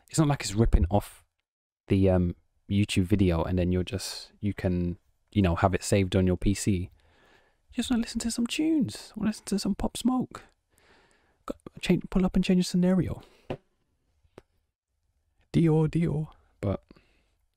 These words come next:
what can you do when it's a multi-million pound company?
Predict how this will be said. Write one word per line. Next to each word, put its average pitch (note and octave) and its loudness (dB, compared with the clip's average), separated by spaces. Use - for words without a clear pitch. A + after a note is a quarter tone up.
what G#2+ 0
can G#2+ 2
you G#2 4
do F#2+ 2
when F#2 2
it's - -2
a A2 4
multi-million G2 0
pound F#2+ -4
company? G#2 -2